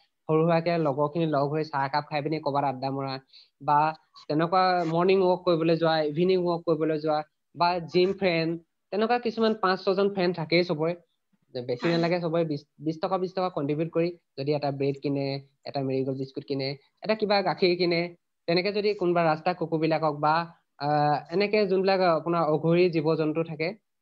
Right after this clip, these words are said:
Speaker 1: তেওঁলোকে যদি কিবা এটা খুৱাব পাৰে তেহেঁতক, আ, বহুতখিনি হয়, happy হ'ব। কাৰণ পৃথিৱীখনত জীয়াই থকা চবৰে ইচ্ছা থাকে।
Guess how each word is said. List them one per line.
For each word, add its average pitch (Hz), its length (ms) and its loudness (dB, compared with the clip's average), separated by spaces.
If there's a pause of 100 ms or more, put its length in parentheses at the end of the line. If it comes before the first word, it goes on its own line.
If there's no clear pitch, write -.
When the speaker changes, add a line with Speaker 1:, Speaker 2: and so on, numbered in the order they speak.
Speaker 1:
তেওঁলোকে 139 240 -6
যদি 170 140 -6
কিবা 139 200 -4
এটা 156 140 -4
খুৱাব 139 340 -2
পাৰে 170 220 0
তেহেঁতক, 147 340 -6 (500)
আ, 131 100 -8 (240)
বহুতখিনি 156 540 -2 (760)
হয়, 139 140 -2
happy 156 300 -4
হ'ব। 139 220 -2
কাৰণ 185 420 -2
পৃথিৱীখনত 185 640 -2
জীয়াই 175 200 2
থকা 190 220 0
চবৰে 196 280 0
ইচ্ছা 220 220 -2
থাকে। 196 240 0